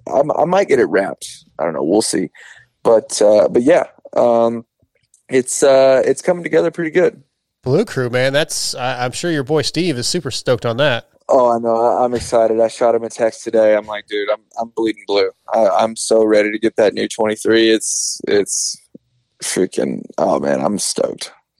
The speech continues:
Speaker 2: That just means you have to perform now. You have no excuses.
Speaker 1: I know, right? Zero excuses. I'm gonna be on one of the best bikes out there. So
Speaker 2: Yeah, absolutely.
Speaker 1: yeah, it's gonna be good.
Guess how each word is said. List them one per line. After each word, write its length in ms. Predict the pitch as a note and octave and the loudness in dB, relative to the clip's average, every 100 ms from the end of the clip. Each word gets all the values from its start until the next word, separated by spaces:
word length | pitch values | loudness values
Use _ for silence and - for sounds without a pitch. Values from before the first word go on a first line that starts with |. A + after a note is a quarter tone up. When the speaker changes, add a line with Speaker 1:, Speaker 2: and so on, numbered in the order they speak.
| _ - | _ -6
Speaker 2:
That 160 | C3 | -4
just 120 | C#3+ D3+ | -2 -2
means 180 | D#3 B2+ | -4 -2
you 60 | |
have 120 | C3 | -2
to 260 | C3+ B2+ B2 | 0 -2 -4
perform 440 | - - D#3+ F3+ A#2 | -10 -4 0 0 -2
now. 260 | A2 G#2+ - | -4 -6 -10
You 120 | C3 | -4
have 120 | B2+ C3+ | -2 0
no 80 | B2+ | -2
excuses. 540 | - E3+ - - - - _ _ _ _ _ - | -4 -4 -6 -6 -10 -12 _ _ _ _ _ 0
Speaker 1:
I 140 | B2 | 2
know, 200 | B2+ C3+ | 4 4
right? 240 | C#3 B2 A2+ | 6 4 2
Zero 360 | B2 C3+ C3 | 2 4 4
excuses. 600 | B2 - - B2+ - A2 A2 | 4 0 -2 -2 0 -2 0
I'm 80 | A#2 | 0
gonna 100 | A#2 | 0
be 140 | A#2 | 2
on 140 | A#2 A#2 | 2 2
one 100 | A#2 | 2
of 60 | |
the 80 | A2+ | 2
best 240 | A2+ A2 | 2 0
bikes 260 | - A2 - | 2 0 2
out 180 | G#2 - | 2 2
there. 200 | - - | 0 -2
So 180 | - - | 0 0
Speaker 2:
Yeah, 260 | D#3 C#3+ | 2 0
absolutely. 300 | D3+ A2 C#3 D#3 | 0 0 0 0
Speaker 1:
yeah, 60 | |
it's 60 | C3 | -2
gonna 120 | D2+ | -6
be 100 | E2+ | -6
good. 240 | C#2 E2+ | 0 0